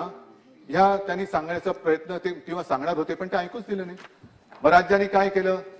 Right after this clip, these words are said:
पर्यावरण, पर्यावरण, पर्यावरण, सगळेच आपलं एक, अ, जसं जेवणात आंबट वरण असतं तसं तोंडी लावायला बोलायला एक पर्यावरण हा भाग ठीक आहे, पण काम कोण करतंय? पर्यावरणाबद्दल खरंच कोणी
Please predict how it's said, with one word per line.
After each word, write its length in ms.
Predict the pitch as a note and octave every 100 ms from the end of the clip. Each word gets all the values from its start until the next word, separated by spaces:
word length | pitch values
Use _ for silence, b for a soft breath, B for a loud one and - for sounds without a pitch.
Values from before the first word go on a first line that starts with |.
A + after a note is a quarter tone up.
| - _ _ - -
पर्यावरण, 480 | E3 F#3 F#3+ F#3+ G3
पर्यावरण, 480 | F3+ F3 F#3 F#3
पर्यावरण, 520 | F#3 F3 F3+ F3+ F#3 F#3
सगळेच 440 | - D#3+ F#3 F#3
आपलं 400 | F3+ F#3+ F#3 F3+ - B -
एक, 220 | E3+ E3+
अ, 240 | E3 D#3+ D3+ - - -
जसं 200 | D3+ F#3
जेवणात 360 | E3 E3 F3+
आंबट 260 | F3 E3 F#3
वरण 200 | F#3 F#3
असतं 200 | E3+ F3+
तसं 160 | E3 F#3+
तोंडी 320 | F3+ D#3+ F3+
लावायला 220 | F3+ F3+
बोलायला 300 | F3 F3 F3+
एक 100 | F3+
पर्यावरण 400 | - E3 F3+ F3+
हा 140 | F3+ F3
भाग 140 | E3+
ठीक 280 | F3+ B3 G#3
आहे, 100 | B2 - B B
पण 100 | G3
काम 280 | G3+ G3+ C4
कोण 200 | C4 B3
करतंय? 460 | G#3 F#3+ F3 D3+ D3 - _ _ _ _ _ _ -
पर्यावरणाबद्दल 720 | C#3+ F3 G3 G3+ G3+ G3 G#3 -
खरंच 300 | - E3+ G#3+
कोणी 280 | - G3 G3+